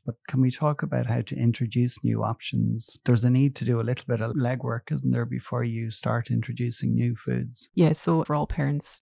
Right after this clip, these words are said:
Speaker 2: you know, generally we want children to look forward to their lunch and,
Speaker 1: Yeah.
Speaker 2: you know, open it up and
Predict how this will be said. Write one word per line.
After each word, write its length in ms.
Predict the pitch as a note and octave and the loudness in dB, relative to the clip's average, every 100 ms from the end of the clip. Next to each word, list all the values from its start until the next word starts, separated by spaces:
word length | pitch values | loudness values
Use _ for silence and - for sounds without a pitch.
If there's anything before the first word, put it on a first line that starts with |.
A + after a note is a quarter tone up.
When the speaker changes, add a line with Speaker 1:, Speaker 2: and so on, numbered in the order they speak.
| - | 0
Speaker 2:
you 100 | D#3+ | 2
know, 100 | D3+ | 4
generally 420 | D3+ D3+ D3+ D3+ | 2 2 0 0
we 80 | D#3 | -2
want 200 | D#3 - | -2 0
children 360 | E3+ D#3+ D3+ - | 2 2 2 -4
to 260 | - G#3+ - | -6 -6 0
look 140 | E3 - | 0 2
forward 340 | - D#3 D3 | 0 0 0
to 180 | - D#3 | 2 2
their 140 | D#3 | 0
lunch 420 | D#3+ D#3+ - - - | 0 -2 -2 -6 0
and, 100 | - | 4
Speaker 1:
Yeah. 140 | A#2 | 6
Speaker 2:
you 60 | A2+ | 4
know, 100 | - | 2
open 340 | F3 D#3+ E3 D#3+ | 2 2 2 -2
it 100 | D3 | -2
up 180 | D3 | 0
and 260 | D3 D3 | 0 -2